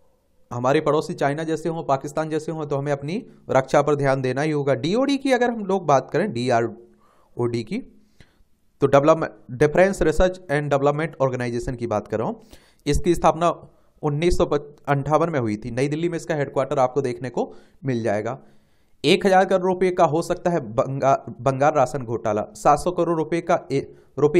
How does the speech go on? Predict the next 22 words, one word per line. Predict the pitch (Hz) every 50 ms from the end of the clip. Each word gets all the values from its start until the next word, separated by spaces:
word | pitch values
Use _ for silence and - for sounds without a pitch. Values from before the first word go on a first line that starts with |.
| - 131
एक | 143 143 127
दशक | 123 139 - - 160 -
के | - 156
दौरान | - 135 135 151 160 139
राशन | 127 123 - - 165 147
दुकान | 127 139 - 139 147 151
मालिकों | 147 139 135 135 131 156 151
ने | 143 143
बतौर | 131 120 120 123 - 151 147 117 107 - - -
रिश्वत | 113 131 131 - - 175 165 135 123
वसूले | 117 - 123 113 107 107 104
गए | 104 101 104
हैं। | 117 123 143 - - _ _ _ _ _ _ -
दो | 120 139 156
सौ | 156 190 190
करोड़ | 185 180 170 175 175
रुपए | 175 175 180
फर्जी | 175 180 160 143 139 151 175
दुकानों | 156 160 151 151 151 160 160
के | 156 160
नाम | 147 139 143 147 160 165
पर | - - 165 214 214 -